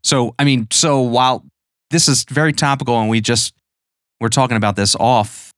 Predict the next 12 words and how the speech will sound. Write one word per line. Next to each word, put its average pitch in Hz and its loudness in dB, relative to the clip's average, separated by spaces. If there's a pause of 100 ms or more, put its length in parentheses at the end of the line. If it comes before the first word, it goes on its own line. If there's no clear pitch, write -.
the 104 -6
air, 104 0 (460)
but, 98 -2
um, 98 0 (720)
this 127 0
relates 131 0
to 131 2
episode 131 -2
one 131 2
hundred 135 0
and 107 -4
fifty. 160 -2